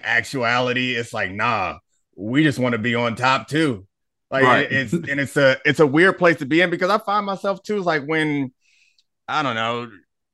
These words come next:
Speaker 1: Jay-Z makes a billion dollars. It's like, "Yeah, billionaire." And then we hear him talk. And it's like, "No."
Speaker 2: <laughs> Right.
Speaker 1: <laughs> It's like, it's not actually, this is not actually, um, equality. It's like the, it's the worst parts of,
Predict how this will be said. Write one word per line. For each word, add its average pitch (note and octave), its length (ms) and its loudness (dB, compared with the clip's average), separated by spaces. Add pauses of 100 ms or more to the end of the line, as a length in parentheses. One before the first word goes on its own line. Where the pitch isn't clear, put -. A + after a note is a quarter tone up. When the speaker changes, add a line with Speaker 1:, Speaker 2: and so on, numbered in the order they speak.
(500)
Speaker 1:
Jay-Z C#3 500 2
makes C3+ 260 2
a B2 60 -2
billion A#2+ 380 0
dollars. G2+ 440 0
It's G#2 140 -16
like, F#2+ 160 -4
"Yeah, C3 720 2
billionaire." C3+ 720 4
And A#2 160 -4
then B2+ 160 0
we C3 140 -4
hear A#2+ 160 -4
him A#2 100 -6
talk. A#2 340 -2
And G#2+ 80 -10
it's G2 80 -10
like, G2+ 160 -4
"No." A2 420 2
Speaker 2:
<laughs> - 580 -4
Right. A2+ 260 6
Speaker 1:
<laughs> - 20 8
It's G#3 120 8
like, C3 220 2
it's C3+ 200 -2
not C#3 220 2
actually, C3 640 -4 (100)
this C#3+ 240 -2
is C3+ 80 -6
not C3+ 240 2
actually, B2+ 580 -2
um, A2 440 -2 (340)
equality. A#2+ 640 -2
It's G2+ 180 -12
like A2 280 -8
the, G#2+ 380 -4 (440)
it's A#2+ 100 -12
the B2 120 -6
worst C3+ 340 -4
parts - 560 -10 (100)
of, A2 400 -10